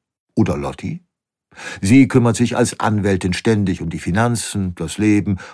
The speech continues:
und das Gerechtigkeitserleben anderer Menschen. Aber weniger um unsere Finanzen,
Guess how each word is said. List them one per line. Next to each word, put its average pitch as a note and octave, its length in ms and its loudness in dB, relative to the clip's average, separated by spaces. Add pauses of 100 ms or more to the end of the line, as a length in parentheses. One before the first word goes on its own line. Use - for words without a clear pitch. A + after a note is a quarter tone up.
und C3+ 180 -6
das B2 140 -6
Gerechtigkeitserleben E2+ 1400 -4
anderer E2+ 460 -6
Menschen. D#2 520 -10 (720)
Aber F#2 280 -2
weniger F#2+ 440 0
um E2 200 -8
unsere C3 460 0
Finanzen, - 680 -12